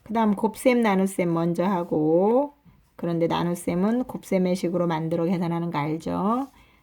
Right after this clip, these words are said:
덧셈과 뺄셈은 나중에 덧셈식으로 만들어 계산합니다. 자, 그럼 다음 식을 계산해 봅시다. 일 번.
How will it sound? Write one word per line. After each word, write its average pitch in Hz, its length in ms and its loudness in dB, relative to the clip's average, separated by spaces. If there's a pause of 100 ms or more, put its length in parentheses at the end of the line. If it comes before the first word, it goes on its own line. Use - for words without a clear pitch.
(120)
덧셈과 170 560 -2
뺄셈은 190 840 -2
나중에 170 880 -4 (160)
덧셈식으로 190 800 0
만들어 165 340 -2
계산합니다. 170 800 -8 (840)
자, 147 200 -10
그럼 156 140 -10
다음 156 260 -6
식을 170 220 -2
계산해 180 380 -4
봅시다. 180 340 -4
일 170 220 2
번. 185 460 0